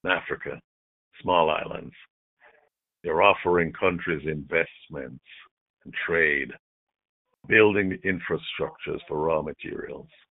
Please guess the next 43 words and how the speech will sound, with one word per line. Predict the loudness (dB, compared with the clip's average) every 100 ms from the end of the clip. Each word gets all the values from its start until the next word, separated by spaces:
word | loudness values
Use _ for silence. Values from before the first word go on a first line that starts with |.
| _ _ _ -20 -20 -12
I | 0
know | 4 4
for | 2 -2 2
sure | 2 4
because | 2 2 2 0
I've | 0
been | 0 0
there | -2 -2
in | -2
Jamaica, | -4 0 2 2 2
they | -2
built | 0 0 0
a | -2
highway. | 0 0 0 -2 -6 _ _ _ _ _ _ _ _ _
Used | 0 0 -2
to | 4
take | 6 6 4
hours | 2 2 2 0 -2
to | -6
go | -4 -4 0
from | 0 -2 -10 _ _
one | 2 2 2 2
side | 6 6
of | 8
the | 8 8
island | 8 6 4 2
to | 0
another | 2 0 -2 -4
side. | -4 -4 -6 -14 _ _ _ _ _ _ _ _ _ _ -8
You |
got | 0 6
a | 6
highway | 6 6 8 8 6
now | 6 4 4
that | 2
take | 2 2
you | 2
less | 2 2
than | 0 0
an | 4
hour | 6 6
and |
a | 6